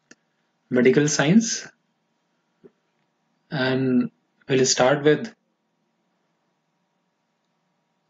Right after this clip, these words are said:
the X-rays, and we'll cover this imaging studies concepts in few subsequent videos.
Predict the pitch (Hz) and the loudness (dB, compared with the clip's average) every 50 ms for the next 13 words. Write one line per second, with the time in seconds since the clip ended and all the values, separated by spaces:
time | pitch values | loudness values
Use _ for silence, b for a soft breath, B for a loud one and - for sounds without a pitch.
0 | _ _ _ _ _ - 127 120 113 120 123 131 127 - - 156 170 185 196 - | _ _ _ _ _ -10 -8 -2 0 2 2 2 0 2 2 2 2 2 0 -2
1 | - - - - _ _ _ _ _ _ _ _ _ _ _ _ _ _ _ _ | -6 -10 -12 -16 _ _ _ _ _ _ _ _ _ _ _ _ _ _ _ _
2 | _ _ _ _ _ _ _ _ _ _ _ _ - 131 127 123 127 123 123 135 | _ _ _ _ _ _ _ _ _ _ _ _ -6 -4 -2 -2 0 2 2 2
3 | 135 131 127 - - 131 143 156 160 156 143 135 147 147 147 - - - - - | 2 2 0 0 0 2 2 2 2 0 -2 -2 -2 -2 0 -2 -6 -8 -10 -14
4 | 151 - _ - - 156 131 131 135 135 131 151 151 151 151 - - 143 135 139 | -20 -20 _ -14 -10 -6 -2 0 0 0 2 2 2 2 2 0 -2 -2 0 2
5 | 143 147 143 - - - _ _ _ _ _ b b b b b _ _ _ _ | 2 2 2 0 -4 -14 _ _ _ _ _ b b b b b _ _ _ _
6 | _ - - 139 135 135 131 - 156 151 - - _ _ _ _ _ - - - | _ -8 -4 -4 -2 0 0 0 0 0 -2 -6 _ _ _ _ _ -20 -18 -18
7 | - _ _ _ _ _ _ _ _ _ _ _ _ _ _ _ _ _ _ _ | -20 _ _ _ _ _ _ _ _ _ _ _ _ _ _ _ _ _ _ _
8 | _ _ _ _ _ _ _ _ _ _ _ _ _ _ _ _ _ _ _ _ | _ _ _ _ _ _ _ _ _ _ _ _ _ _ _ _ _ _ _ _
9 | _ _ _ _ _ _ _ _ _ _ _ _ _ _ - 131 127 127 120 - | _ _ _ _ _ _ _ _ _ _ _ _ _ _ -8 -8 -6 -6 -6 -4
10 | - 143 143 139 135 - 139 131 - - 151 - 156 147 143 135 131 135 151 180 | -2 -2 -2 -2 -2 -4 -4 -2 -2 -2 0 2 2 2 2 2 2 2 4 4
11 | 214 220 - - | 4 2 0 -2